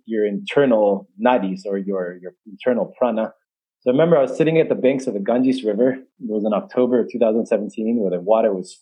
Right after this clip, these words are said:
freezing cold. And I started to do this breath, this pattern of breath work. They call it Bhastrika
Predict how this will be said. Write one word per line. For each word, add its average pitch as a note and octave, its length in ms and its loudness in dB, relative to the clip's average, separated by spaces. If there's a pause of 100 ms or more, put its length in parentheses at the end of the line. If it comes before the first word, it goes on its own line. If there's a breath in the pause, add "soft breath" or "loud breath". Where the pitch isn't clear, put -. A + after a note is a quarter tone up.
(140)
freezing C#3 380 0
cold. B2 360 0 (440 soft breath)
And C#3 100 2
I D3 60 4
started G3 400 2
to F3 80 -4
do D#3+ 180 0
this D3+ 140 -4
breath, - 340 -2
this - 140 -16
pattern C#3 280 0
of F#2 140 -4
breath A2+ 180 0
work. F#2+ 140 -6
They G2+ 60 -4
call C3+ 220 2
it F2+ 180 -2
Bhastrika B2+ 500 -2